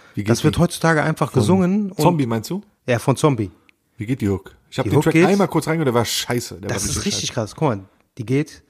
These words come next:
Speaker 2: „Sie geben mir nicht mehr auf Kombi, vierundzwanzig sieben wie ein Zombie. Mama,
Speaker 1: Das
Speaker 2: dein Sohn ist ein Junkie.
Speaker 1: Das
Speaker 2: Erst Cem Cem und dann Darby.“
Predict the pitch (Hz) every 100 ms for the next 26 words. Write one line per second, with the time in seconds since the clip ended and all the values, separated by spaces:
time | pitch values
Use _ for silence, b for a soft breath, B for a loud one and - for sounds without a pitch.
0 | _ _ _ 98 104 131 160 170 165 160
1 | 165 - 160 135 - - 180 196 233 233
2 | _ b b b - 170 165 156 156 143
3 | 139 113 151 147 135 135 123 - 143 123
4 | 107 90 _ b b b 117 131 160 170
5 | 202 - 123 110 101 135 143 131 123 107
6 | - 117 110 95 87 - _ b b 101
7 | 104 107 - - 131 139 - 147 143 117
8 | 110 110 107 98 98 - -